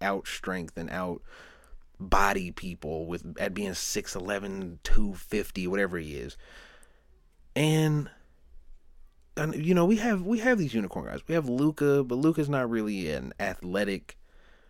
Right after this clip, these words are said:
marvel or anything. He's just really good at basketball. Jokic, same way. We've, we've got a lot of, um, hoopers, I should say, you know,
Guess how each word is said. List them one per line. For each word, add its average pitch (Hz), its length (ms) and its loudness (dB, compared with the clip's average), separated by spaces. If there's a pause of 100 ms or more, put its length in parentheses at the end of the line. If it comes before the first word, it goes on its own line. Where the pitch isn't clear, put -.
marvel 101 460 4
or 85 240 0
anything. 85 320 -6
He's 127 100 0
just 117 180 -4
really 95 260 -2
good 92 120 -4
at 80 100 -6
basketball. 95 480 -4
Jokic, 120 440 2
same 98 320 -4
way. 90 100 -4
We've, 113 220 -2 (720)
we've 170 100 -2
got 196 120 10
a 190 40 8
lot 175 200 8
of, 123 220 6
um, 104 460 2 (1400)
hoopers, - 560 6
I 113 100 -2
should 117 200 -2
say, 58 200 -6
you 143 120 -2
know, 147 280 0